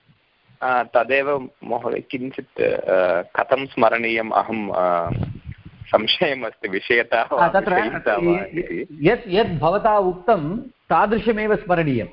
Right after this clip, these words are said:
Speaker 2: य-, ब-, ज्ञानं विषयीकरोति। कस्य?
Speaker 1: अतः
Speaker 2: घटस्य।
Speaker 1: घटस्य। आं, महोदय।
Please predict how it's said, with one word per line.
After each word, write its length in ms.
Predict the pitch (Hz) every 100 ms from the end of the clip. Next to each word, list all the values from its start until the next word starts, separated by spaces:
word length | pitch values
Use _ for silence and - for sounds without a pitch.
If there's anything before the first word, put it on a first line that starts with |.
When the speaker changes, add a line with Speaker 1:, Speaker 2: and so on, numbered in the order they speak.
| - _ _ _ - - 135
Speaker 2:
य-, 200 | - - _ _ _ 117
ब-, 220 | 117 127
ज्ञानं 760 | 117 135 156 196 214 240 277 277 - _
विषयीकरोति। 1500 | 131 156 196 175 180 254 269 - 185 165 135 131 175 135 - _ _ _ - _ _ _ _ _ _ _ _ _ _ _ _ _ -
कस्य? 340 | 220 220 202 202 185 196 190 - -
Speaker 1:
अतः 200 | - 147
Speaker 2:
घटस्य। 760 | 180 202 170 - 151 165 127 - _ _ _ _ _ _ _ _ _ - _ - _ _
Speaker 1:
घटस्य। 800 | 120 - - _ _ _ _ -
आं, 20 |
महोदय। 300 | 101 90 82